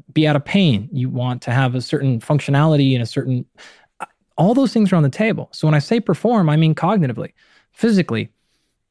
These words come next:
in whatever area of department that matters for you. All those are on the table. We, we analyze all that. We break it down and we say, "Okay, this is the targets we're going after." And then my mission is just to help anyone I'm working with,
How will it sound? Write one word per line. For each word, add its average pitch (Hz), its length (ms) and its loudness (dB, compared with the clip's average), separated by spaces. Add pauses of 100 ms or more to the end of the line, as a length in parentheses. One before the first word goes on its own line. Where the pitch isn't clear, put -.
(120)
in 143 200 4
whatever 156 340 4
area 175 360 4
of 156 80 0
department 156 520 0 (200)
that 143 160 0
matters 139 260 2
for - 140 -4
you. 156 340 2 (840)
All 226 180 2
those 208 240 2
are 170 40 2
on 156 80 4
the 156 60 4
table. 185 400 0 (220)
We, 123 160 0 (260)
we 143 120 2
analyze 165 400 2
all 151 160 2
that. 180 200 0
We 139 80 2
break 143 240 -2
it 131 40 -6
down 151 220 0
and 143 80 2
we 123 60 -2
say, 123 140 -4
"Okay, 123 180 -2
this 131 240 -6
is 135 40 -6
the 123 80 -2
targets 135 300 -2
we're 127 80 -6
going 120 240 -6
after." 127 300 -4
And - 680 -10
then 139 140 2
my 160 140 4
mission 165 340 0
is 131 140 -4
just 139 160 -6
to 123 60 -4
help 127 360 -6 (680)
anyone 151 280 4
I'm 160 160 4
working 120 300 -2
with, 117 180 -6